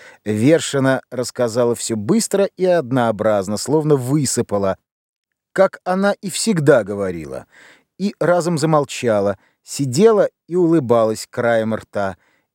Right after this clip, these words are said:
и оттого все ее смуглое и сухое лицо пошло в складки, и черноватые от курева зубы слегка приоткрылись. Передонов подумал и вдруг захохотал.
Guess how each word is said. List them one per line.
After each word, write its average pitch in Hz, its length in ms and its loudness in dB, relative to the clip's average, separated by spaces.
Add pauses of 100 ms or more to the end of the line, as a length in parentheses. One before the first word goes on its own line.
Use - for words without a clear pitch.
(140)
и 135 80 -2
оттого 156 680 -2
все - 380 0
ее 151 200 2
смуглое 139 720 2
и - 180 -10
сухое 139 560 0
лицо 196 560 0 (400)
пошло 135 480 -2
в - 100 -18
складки, 196 760 -2 (420)
и 156 80 -12
черноватые 147 1040 0
от 131 160 -10 (120)
курева 139 440 0
зубы 185 540 0 (240)
слегка - 480 -2
приоткрылись. 139 1000 0 (760)
Передонов 143 600 0
подумал 165 580 0 (200)
и 147 100 -2
вдруг 151 380 0
захохотал. 139 880 0